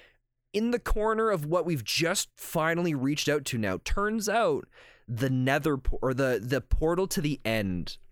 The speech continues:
is down there. So I now control the portal to, not that it matters, 'cause it's the, the end is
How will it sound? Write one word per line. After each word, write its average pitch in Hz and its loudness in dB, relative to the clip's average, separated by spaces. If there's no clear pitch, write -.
is 92 -4
down 95 -2
there. - -8
So - -2
I 170 0
now 147 2
control 139 0
the 127 -2
portal 135 0
to, 120 -4
not 175 0
that 185 0
it 156 0
matters, 143 0
'cause 117 -4
it's - -4
the, 107 -2
the 110 -2
end 127 0
is 107 -2